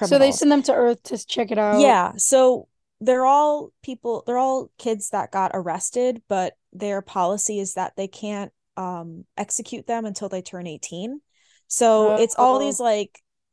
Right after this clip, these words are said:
Speaker 2: sixteen, seventeen, and, like, almost
Speaker 1: Okay, but
Speaker 2: eighteen-year-olds.
Speaker 1: if they, if they die from the radiation, it's not their fault.
Speaker 2: Yeah, so they send the kids down because they don't really care about them, and they're, like, criminals, but they, so they're using them as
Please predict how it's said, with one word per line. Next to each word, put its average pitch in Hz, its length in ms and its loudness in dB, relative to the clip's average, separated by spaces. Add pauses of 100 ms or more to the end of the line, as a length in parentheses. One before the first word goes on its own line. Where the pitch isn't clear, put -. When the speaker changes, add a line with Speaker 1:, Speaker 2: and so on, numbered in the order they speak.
(200)
Speaker 2:
sixteen, 247 600 -8
seventeen, 220 920 -6
and, 196 140 -8
like, 180 220 -8
almost 190 420 -2 (220)
Speaker 1:
Okay, 254 340 4
but 226 180 2
Speaker 2:
eighteen-year-olds. 294 60 8
Speaker 1:
if 302 120 2
they, 494 80 0
if 302 180 2
they 302 180 4
die 254 280 8
from 254 160 -6
the 240 120 -2
radiation, 220 760 -4
it's 190 160 -12
not 214 160 -4
their 208 160 -2
fault. 214 360 -6
Speaker 2:
Yeah, 247 440 6
so 247 440 2
they 262 160 4
send 302 300 -4
the 320 40 -8
kids 262 240 -10
down 202 240 -8
because 202 300 -6
they 202 100 -4
don't 220 120 -6
really 226 140 -6
care 180 220 -8
about 170 220 -8
them, 170 280 -12 (500)
and 196 320 -2
they're, 196 120 2
like, 185 180 2
criminals, 185 540 -4
but - 260 -2 (460)
they, 214 220 -2
so 233 140 -2
they're 233 100 2
using 233 320 -4
them 214 180 -6
as 190 160 -6